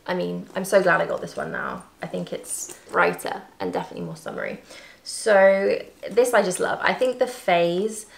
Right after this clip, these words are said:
are stunning. Um, the Faye you can kind of pinpoint by this big ring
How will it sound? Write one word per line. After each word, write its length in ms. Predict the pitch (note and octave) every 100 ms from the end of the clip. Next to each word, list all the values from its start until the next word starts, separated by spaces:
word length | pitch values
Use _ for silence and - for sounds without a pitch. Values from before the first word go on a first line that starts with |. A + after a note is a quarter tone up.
| - -
are 340 | F3+ F3+ E3+ E3+
stunning. 680 | - - - E3 D#3+ F3+ - F#3+
Um, 320 | F3 E3+ E3+
the 80 | F#3
Faye 280 | - F#3+
you 80 | F#3
can 140 | F3+ G3
kind 220 | F#3 F3+
of 200 | E3 - - - _ -
pinpoint 460 | F#3+ E3 - -
by 240 | - A#1 -
this 180 | - -
big 320 | - - - - F3+
ring 460 | F3 E3+ F3+ A#3+